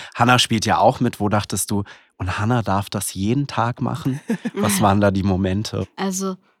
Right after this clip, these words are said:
Speaker 2: vor allem halt so, dass man als Gruppe so zusammenwächst. Also für diese Probenzeit ist man ja dann so, so ein Kreis. Also man ist einfach so ein Team.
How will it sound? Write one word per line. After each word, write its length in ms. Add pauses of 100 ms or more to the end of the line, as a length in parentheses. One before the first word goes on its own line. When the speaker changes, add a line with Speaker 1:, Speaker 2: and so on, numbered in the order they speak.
(800)
Speaker 2:
vor 200
allem 380
halt 400
so, 200
dass 200
man 260
als 340
Gruppe 480
so 300
zusammenwächst. 960
Also 200
für 120
diese 360
Probenzeit 800
ist 200
man 180
ja 200
dann 400
so, 400 (600)
so 300 (120)
ein 160
Kreis. 400
Also 160
man 200
ist 120
einfach 400
so 160
ein 200
Team. 480